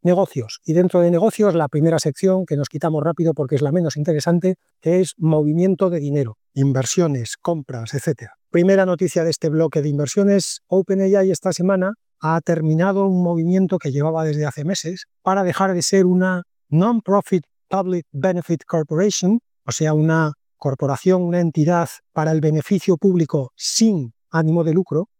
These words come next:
a pasar a ser una For-Profit Public Benefit Corporation, o sea, una entidad de beneficio público con ánimo de lucro.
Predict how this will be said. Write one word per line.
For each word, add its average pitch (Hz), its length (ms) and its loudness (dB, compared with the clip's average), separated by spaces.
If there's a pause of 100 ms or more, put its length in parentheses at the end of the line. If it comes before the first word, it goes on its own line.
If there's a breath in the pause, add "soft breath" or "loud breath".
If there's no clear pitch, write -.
(120)
a 226 100 0
pasar 214 300 -2
a 196 80 0
ser 208 260 2 (260)
una 202 420 2 (100)
For-Profit 151 1120 -4 (240)
Public 165 320 -2
Benefit 160 360 -2
Corporation, 208 720 0
o 156 80 -2
sea, 175 200 0
una 170 220 0
entidad 170 400 0 (260)
de 139 140 0
beneficio 156 440 0
público 196 540 0 (180)
con 170 460 -2 (180)
ánimo 165 380 0
de 143 100 2
lucro. 127 320 -6